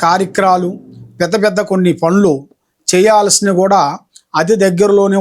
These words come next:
ఉన్నాయి. కాబట్టి వీళ్ళు ఎక్కువగా నల్లటి వస్త్రములు, నల్లటి వాహనములు నడపకూడదు. దానివల్ల కొంత ప్రమాదకరం, కొంత దిష్టి,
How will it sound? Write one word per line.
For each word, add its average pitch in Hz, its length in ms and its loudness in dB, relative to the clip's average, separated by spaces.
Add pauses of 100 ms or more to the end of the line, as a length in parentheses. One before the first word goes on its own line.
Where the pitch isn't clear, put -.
ఉన్నాయి. 131 300 -4 (560)
కాబట్టి 226 460 0 (580)
వీళ్ళు 226 280 2 (140)
ఎక్కువగా 240 420 2 (520)
నల్లటి 220 580 2
వస్త్రములు, 202 520 -2 (680)
నల్లటి 220 360 2 (100)
వాహనములు 190 600 0 (500)
నడపకూడదు. 151 720 -4 (220)
దానివల్ల 202 440 2 (640)
కొంత 208 200 -2 (120)
ప్రమాదకరం, 190 680 0 (240)
కొంత 208 220 -2 (180)
దిష్టి, 202 380 -2